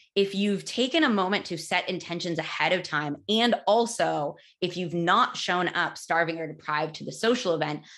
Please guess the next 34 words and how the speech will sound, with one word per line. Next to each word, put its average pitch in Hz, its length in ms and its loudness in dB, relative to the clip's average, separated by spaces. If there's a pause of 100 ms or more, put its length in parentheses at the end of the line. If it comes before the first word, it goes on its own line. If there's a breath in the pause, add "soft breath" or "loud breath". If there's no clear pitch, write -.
(120 loud breath)
that 208 340 2
can 220 200 2
make 180 180 0
it 170 140 0
a 175 40 -2
little 165 280 -2
bit 160 180 -2
easier 160 300 -4
to 160 100 -10
be 151 140 -4
mindful, 156 480 -2
even 202 300 2
if 160 280 -2
there 156 120 0
is 151 400 0
alcohol 135 640 -6
involved. - 640 -10 (560 loud breath)
And 208 280 4 (100)
if 214 180 0
you 226 120 6
want, 196 380 2 (100)
if 214 160 -2
you, 202 100 -6 (240)
you 220 160 0
want 339 180 6
a 339 40 4
little 302 140 4
bit 233 160 2
more 208 140 4
information 175 580 -2
about 156 260 2
alcohol 190 680 2
and 165 400 -2
mindful 170 840 -4